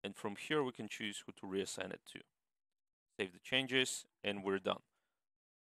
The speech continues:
This is a really nice change, a really easy way to reassign your commission statements.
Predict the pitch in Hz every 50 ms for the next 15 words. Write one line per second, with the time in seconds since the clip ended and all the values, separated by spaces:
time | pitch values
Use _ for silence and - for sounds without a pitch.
0 | _ _ - 123 113 117 104 101 104 104 101 101 98 95 117 131 135 143 143 135
1 | 127 131 - - - 120 120 135 165 180 - - - - _ _ _ _ _ _
2 | _ _ _ - - 98 101 98 98 98 101 101 107 120 123 120 120 120 - -
3 | 120 120 113 113 120 110 110 113 117 123 - - - 117 101 98 95 101 101 104
4 | 104 101 - - 107 101 101 98 98 101 101 101 98 95 95 98 - - _ _
5 | _ _ - 107 101 104 - - 107 95 - - 107 101 - 113 123 160 170 -
6 | - -